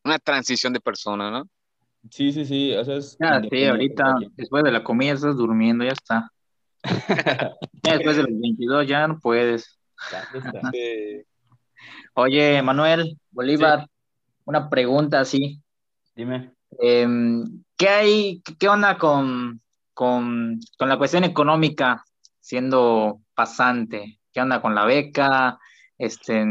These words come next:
Speaker 3: ¿cómo, cómo te fue? ¿Cómo te sentiste, este,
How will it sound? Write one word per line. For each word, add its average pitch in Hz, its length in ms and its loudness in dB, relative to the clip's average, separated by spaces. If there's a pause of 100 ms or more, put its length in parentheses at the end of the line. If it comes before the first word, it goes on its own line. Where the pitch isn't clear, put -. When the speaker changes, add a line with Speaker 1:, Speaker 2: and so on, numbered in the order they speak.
(140)
Speaker 3:
¿cómo, 117 300 0
cómo 117 200 -2
te 117 80 -10
fue? 123 420 0
¿Cómo 123 200 0
te 113 120 -10
sentiste, 110 720 -2 (380)
este, 110 460 -4